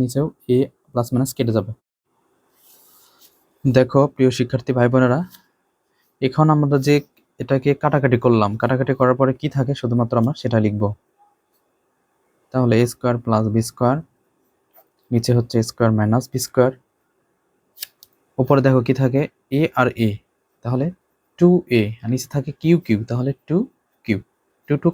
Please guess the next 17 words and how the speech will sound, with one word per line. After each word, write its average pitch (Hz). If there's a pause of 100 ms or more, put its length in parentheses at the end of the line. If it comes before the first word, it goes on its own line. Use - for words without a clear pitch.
কেটে 151
যাবে, 101 (840)
তাহলে 139
আমাদের 131 (100)
থাকবে 127
হচ্ছে 127 (360)
এ -
স্কয়ার 127 (180)
প্লাস 123 (540)
বি 120
স্কয়ার 131 (920)
ডিভাইডেড 123 (220)
এ -
স্কয়ার 127 (100)
মাইনাস 113 (140)
বি 131
স্কয়ার 139